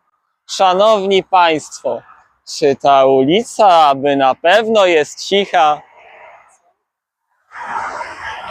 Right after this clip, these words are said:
A teraz się znajdujemy pod Moris,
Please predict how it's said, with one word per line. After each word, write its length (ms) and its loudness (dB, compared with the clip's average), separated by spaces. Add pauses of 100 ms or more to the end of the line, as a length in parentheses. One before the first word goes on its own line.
(1120)
A 560 4
teraz 600 2
się 340 -2
znajdujemy 1200 0 (1600)
pod 300 2
Moris, 800 -2